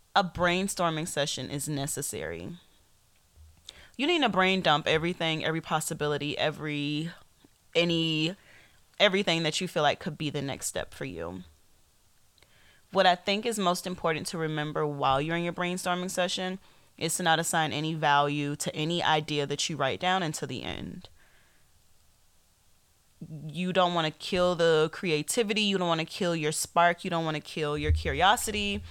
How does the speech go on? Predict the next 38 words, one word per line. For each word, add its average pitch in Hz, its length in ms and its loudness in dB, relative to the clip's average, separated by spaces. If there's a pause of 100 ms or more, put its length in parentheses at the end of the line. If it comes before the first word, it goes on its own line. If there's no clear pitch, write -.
(360)
You 208 100 0
don't 269 100 6
wanna 269 140 6
bring 214 200 0
your 185 100 4
conscience 170 500 2
into 151 340 -4
it 120 80 0
at 117 100 2
all, 87 280 0
right? 170 240 0
So 202 120 -6
you're 185 100 0
writing 190 280 2
down 180 220 2 (100)
everything 214 680 0 (760)
and 196 160 4
anything. 160 680 0 (800)
If 180 160 -4
you 220 80 -2
stop - 280 4
and 208 120 -6
say, 196 200 0
"Oh, 240 100 -2
this 233 120 0
is 202 140 -2
a 202 40 -2
really 196 220 0
good 190 140 2
idea," 190 340 0
or 190 40 0
you, 160 260 -4
you 170 240 -4
think 190 320 -2 (140)
something's 190 360 -2
a 185 60 -2
good 175 100 2
idea, 170 400 0